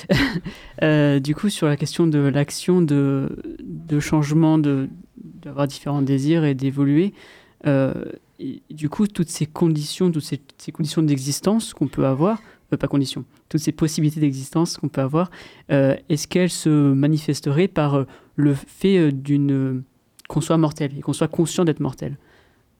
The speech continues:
Que du coup, on, tout-, toutes ces choses prennent sens parce qu'elles sont éphémères, parce que on sait que ça va bien se fi-, bientôt se finir. Et, euh,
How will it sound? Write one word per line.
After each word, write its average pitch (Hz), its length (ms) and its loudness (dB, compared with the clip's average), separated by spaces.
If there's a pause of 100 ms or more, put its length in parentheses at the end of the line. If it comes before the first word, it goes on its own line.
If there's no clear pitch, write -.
(160)
Que 135 240 2
du 131 160 -6
coup, 175 320 2
on, 143 460 2 (580)
tout-, 175 100 0 (180)
toutes 156 160 -4
ces - 140 0
choses 165 480 2
prennent 160 300 0
sens - 520 -2 (380)
parce 151 180 0
qu'elles 151 220 2
sont 170 180 0
éphémères, 156 720 0
parce 139 260 -8
que 156 360 2 (320)
on 147 120 2
sait 175 260 0
que 156 180 -2
ça 147 100 -4
va 143 60 2
bien 143 120 2
se 139 80 -6
fi-, 151 140 -2
bientôt 147 240 0
se 147 80 -8
finir. 160 420 2 (540)
Et, 147 320 4
euh, 135 400 -2